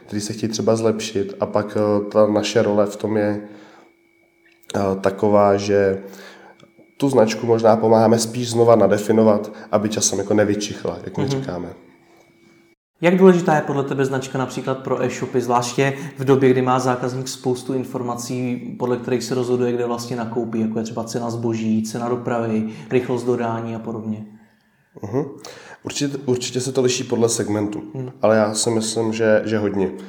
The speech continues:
Speaker 1: protože pokud si vezmeš, kolik je v Čechách e-shopů, ten trh je hodně saturovaný a existují vlastně dva, ne, dvě nějaký základní skupiny věcí, díky kterým je možné se odlišit. Jo.
Speaker 2: Hmm.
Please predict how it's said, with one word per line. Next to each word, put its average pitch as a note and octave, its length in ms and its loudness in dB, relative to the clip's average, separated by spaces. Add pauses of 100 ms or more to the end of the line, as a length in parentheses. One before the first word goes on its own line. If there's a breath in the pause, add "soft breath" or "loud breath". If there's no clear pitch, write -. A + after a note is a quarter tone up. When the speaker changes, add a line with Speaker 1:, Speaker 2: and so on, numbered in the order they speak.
(200 loud breath)
Speaker 1:
protože G#2+ 640 0
pokud A2 340 -8
si A#2 120 -4
vezmeš, A2 380 0
kolik G#2+ 360 -4
je G#2+ 120 0
v G#2 80 -8
Čechách G#2+ 460 -4
e-shopů, A#2 500 -6 (220 loud breath)
ten G#2+ 140 0
trh A2 200 -4
je G#2+ 60 -6
hodně G#2+ 220 -2
saturovaný G#2+ 800 0 (460 loud breath)
a G#2 440 2
existují G#2+ 420 -4
vlastně G#2+ 240 -2
dva, G#2 680 2 (880)
ne, G2 180 2
dvě G#2+ 180 0
nějaký G#2+ 260 2
základní G#2 320 0
skupiny G#2 680 -2 (520 loud breath)
věcí, G2+ 720 -2 (260)
díky G2+ 240 -10
kterým G#2 220 2
je G#2 60 4
možné G2 240 -2
se - 160 -6
odlišit. F#2 500 -6 (100)
Jo. F#2+ 100 0
Speaker 2:
Hmm. F#2+ 120 -4